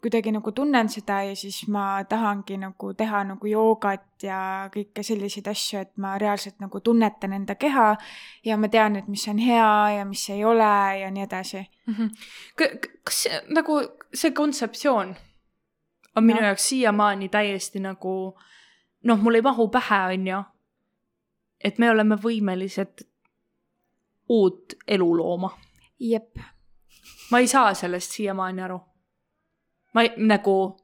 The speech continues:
Speaker 2: mida?
Speaker 1: Ah?
Speaker 2: Reaalselt, et minu sees, minu elundites, mi-, nagu
Speaker 1: Jah.
Speaker 2: minu sees hakkab elama miski.
Speaker 1: Mhm.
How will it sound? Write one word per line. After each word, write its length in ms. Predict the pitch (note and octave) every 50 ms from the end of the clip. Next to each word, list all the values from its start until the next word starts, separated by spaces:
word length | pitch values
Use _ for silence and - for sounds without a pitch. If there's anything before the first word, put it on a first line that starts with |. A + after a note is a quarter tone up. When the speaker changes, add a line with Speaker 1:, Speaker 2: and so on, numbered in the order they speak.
| _ _ _ _ _ _ -
Speaker 2:
mida? 220 | A#3 A#3 E4 F#4+ - - _ _ _ _ _ _ _ _
Speaker 1:
Ah? 160 | - B3 D4 - - _ _ _ _ - - - - - - - - - _ _ _ - _ _ - A4+ - -
Speaker 2:
Reaalselt, 580 | A3+ A3+ A#3+ B3 A#3+ G#3+ G#3 - G3+ F#3 - F3+
et 100 | F#3 -
minu 220 | A#3 A#3+ A3+ G3+
sees, 380 | F#3+ - A#3+ G#3+ F#3+ F#3 F#3 - -
minu 200 | A3+ A#3+ G#3+ G3+
elundites, 680 | G#3+ B3+ C4+ B3 G#3 F3+ F3 F3 E3+ - - F3 F#3 -
mi-, 240 | - A#3 - - _ _ A#3
nagu 120 | A#3 A#3
Speaker 1:
Jah. 180 | A3+ A3+ - - - - _ _ _ _ _ _ _ _ _ _ _ _ _ _ _ _ _ _ _ _ _ _ _ _ _ _ _ _ _ _
Speaker 2:
minu 240 | - A#3+ A#3+ A3+ G3 E3+
sees 600 | - - - - - C4+ C#4 A#3+ F#3+ F3+ F3+ -
hakkab 320 | F#3 F#3 - F3 F#3 F#3+ - - _ _ _
elama 400 | A3 G#3+ G3+ D#3+ E3 - - - -
miski. 420 | - F#3 F3 - - - - - F3+ - _ _ _
Speaker 1:
Mhm. 300 | B3+ A#3+ A3+ A#3 A3 A3+